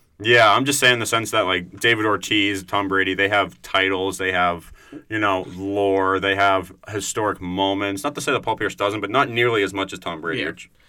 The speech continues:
Speaker 1: or those
Speaker 2: No,
Speaker 1: two.
Speaker 2: I, and I get it. Like, it, but,
Speaker 1: Right.
Speaker 2: I mean, I'm looking from an unbiased perspective here, 'cause honestly, like, I could care less if the Patriots trade Brady, you know? And obviously, I mean, a lot of Pats fans would hate me for saying that.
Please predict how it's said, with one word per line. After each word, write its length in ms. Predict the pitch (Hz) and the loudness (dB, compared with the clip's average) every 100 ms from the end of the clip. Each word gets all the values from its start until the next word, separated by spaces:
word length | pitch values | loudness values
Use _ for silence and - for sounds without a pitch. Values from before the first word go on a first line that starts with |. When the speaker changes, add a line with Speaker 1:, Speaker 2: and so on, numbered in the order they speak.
| _ - - | _ -20 -14
Speaker 1:
or 100 | 196 | -10
those 120 | 180 | -2
Speaker 2:
No, 120 | 165 156 | 0 0
Speaker 1:
two. 60 | |
Speaker 2:
I, 180 | 185 196 196 | 0 0 2
and 140 | 220 | 2
I 60 | 214 | 2
get 180 | 208 | 2
it. 100 | 147 | 0
Like, 200 | 131 143 | -2 -2
it, 160 | 160 156 - _ _ _ _ _ _ - | 0 -2 -6 _ _ _ _ _ _ -6
but, 140 | 160 | 2
Speaker 1:
Right. 60 | 170 | 2
Speaker 2:
I 40 | |
mean, 140 | 170 170 | 4 2
I'm 140 | 185 | 2
looking 460 | 202 196 214 196 - | 2 2 0 -4 -6
from 180 | - 165 | -6 -2
an 140 | 139 131 | -2 -2
unbiased 600 | 151 175 165 156 151 - - _ | -4 0 0 0 -4 -8 -20 _
perspective 540 | 143 135 139 131 131 | -8 -4 -6 -4 -4
here, 120 | 135 | -4
'cause 160 | 127 131 | -4 -4
honestly, 260 | 143 139 - | -4 -4 -6
like, 140 | 135 - | -4 -2
I 60 | |
could 160 | 294 - | -4 -2
care 160 | 160 | -2
less 240 | 127 123 117 | -2 -6 -8
if 60 | |
the 60 | 117 | -16
Patriots 540 | - - 117 - 95 - | -14 -14 -12 -12 -12 -12
trade 280 | - 110 | -12 -12
Brady, 340 | 90 95 78 - _ _ _ _ _ | -8 -10 -10 -18 _ _ _ _ _
you 120 | 123 | -8
know? 220 | 117 113 - _ | -6 -8 -14 _
And 240 | 135 127 131 | -4 -2 2
obviously, 380 | 139 139 135 | 2 2 -2
I 40 | 127 | -2
mean, 200 | 123 120 | -4 -8
a 80 | 117 | -8
lot 240 | 120 131 | -4 -4
of 80 | 131 | -2
Pats 240 | 127 120 | -4 -4
fans 400 | - 113 110 101 | -8 -10 -10 -14
would 160 | 117 98 _ _ | -16 -18 _ _
hate 500 | - - - 151 139 | -20 -20 -4 -2 -2
me 280 | 98 92 - _ _ | -4 -16 -18 _ _
for 160 | 120 | -14
saying 300 | 117 120 104 | -8 -8 -8
that. 200 | - - | -16 -20